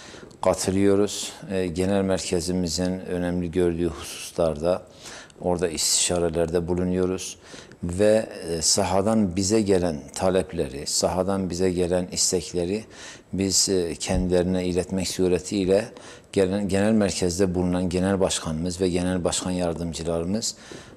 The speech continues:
e, konuyla ilgileniyorlar ve onlar da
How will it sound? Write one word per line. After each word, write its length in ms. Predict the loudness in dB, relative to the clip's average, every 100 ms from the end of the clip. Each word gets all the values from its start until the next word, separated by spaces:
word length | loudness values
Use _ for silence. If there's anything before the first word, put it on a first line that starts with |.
| -4
e, 360 | 0 0 0 -4 -8 -4
konuyla 440 | 0 2 2 0
ilgileniyorlar 920 | 0 -2 0 2 2 4 2 4 2 0 0
ve 60 |
onlar 500 | 0 2 2 2 2
da 200 | 0 0